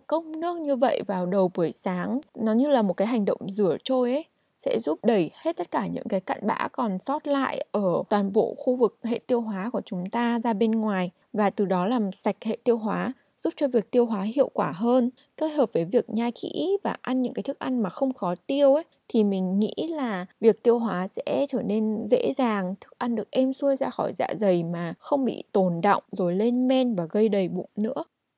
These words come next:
Chưa kể là việc chúng ta hấp thụ tốt thức ăn hơn sẽ giúp cho chúng ta tăng cường trao đổi chất, cải thiện được sức khỏe của chúng ta và làm giảm tải những cái hoạt động của các bộ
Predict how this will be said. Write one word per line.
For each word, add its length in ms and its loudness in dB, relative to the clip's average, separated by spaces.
Chưa 160 2
kể 360 6
là 380 -2
việc 200 6
chúng 180 -6
ta 460 -2
hấp 240 -4
thụ 240 0
tốt 260 4
thức 200 -6
ăn 280 0
hơn 540 4
sẽ 320 2
giúp 200 0
cho 140 -2
chúng 140 -4
ta 120 0
tăng 240 -2
cường 260 0
trao 200 -4
đổi 200 0
chất, 220 -2
cải 180 0
thiện 240 0
được 140 -2
sức 180 -6
khỏe 300 0
của 120 -4
chúng 180 -6
ta 360 -2
và 400 -2
làm 340 -2
giảm 320 0
tải 260 -2
những 200 -10
cái 220 -6
hoạt 280 -6
động 160 -2
của 140 2
các 220 -4
bộ 160 6